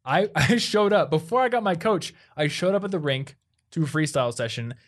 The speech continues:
and just thought, "Huh, I'll just figure it out." And then I started watching, like, some of the older ladies, like, do three turns and stuff, and I was like, "I bet I could do that."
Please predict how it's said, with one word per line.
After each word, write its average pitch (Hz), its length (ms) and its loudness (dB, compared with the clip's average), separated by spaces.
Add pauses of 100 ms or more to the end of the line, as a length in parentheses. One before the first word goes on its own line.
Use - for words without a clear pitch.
(120)
and 139 120 -6
just 135 140 -2
thought, 139 280 0 (140)
"Huh, - 260 -8
I'll 277 80 0
just 320 160 -4
figure 156 220 -2
it 120 80 -2
out." - 240 -2 (680)
And 147 160 0
then 170 120 4
I 165 60 4
started 165 340 0
watching, 147 400 0
like, 131 180 -2
some 139 180 -2
of 135 140 -2
the 131 300 0
older 135 260 0
ladies, 131 380 -4
like, 117 180 -6 (140)
do 131 180 -2
three 127 240 -6
turns 143 320 -2
and 139 100 -2
stuff, 143 300 -2
and 139 80 -2
I 127 40 0
was 123 100 -2
like, 123 240 -2 (260)
"I - 80 0
bet 220 140 2
I 143 80 2
could 120 180 -6
do 127 160 -4
that." 123 320 0